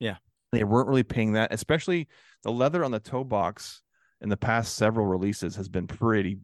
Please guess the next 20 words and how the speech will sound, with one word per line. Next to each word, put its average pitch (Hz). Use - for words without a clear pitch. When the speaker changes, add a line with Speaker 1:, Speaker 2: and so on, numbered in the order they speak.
Speaker 2:
trash. -
Uh, 90
and, 101
but 95
this 131
is 92
really, 107
really 87
nice, 92
uh, 87
nice 98
soft -
tumble 90
leather. 90
So 80
they 87
did 95
a 92
great 98
job 87